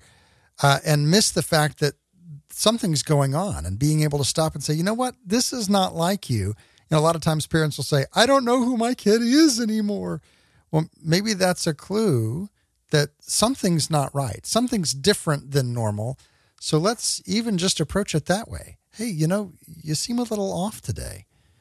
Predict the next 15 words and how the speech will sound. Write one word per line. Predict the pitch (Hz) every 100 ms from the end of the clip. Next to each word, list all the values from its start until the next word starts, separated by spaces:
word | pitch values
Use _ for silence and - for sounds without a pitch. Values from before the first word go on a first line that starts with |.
| _ _
I | 131
just | 147 -
want | 170 175
you |
to | 160
know | 151
I'm | 151
here | 139 156 151 -
and | 135 131 -
I'm | 131 131 131 - -
happy | - 156 170
to | 143
talk | - 143 143
to | -
you | 143 139 135